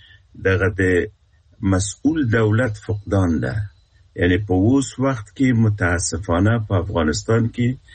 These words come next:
یو دولت مسؤل چې ورته وایي موجودیت نه لري په افغانستان کې.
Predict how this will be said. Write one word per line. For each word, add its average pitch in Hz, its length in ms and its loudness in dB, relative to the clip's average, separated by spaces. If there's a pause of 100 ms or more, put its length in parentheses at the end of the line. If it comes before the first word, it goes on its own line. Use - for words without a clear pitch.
(380)
یو 92 240 2
دولت 92 560 0
مسؤل 95 540 -2
چې 104 140 -2
ورته 85 380 0
وایي 120 440 0 (540)
موجودیت 95 760 0
نه 135 140 2
لري 85 260 0
په - 160 -6
افغانستان 127 760 -4
کې. 110 240 -4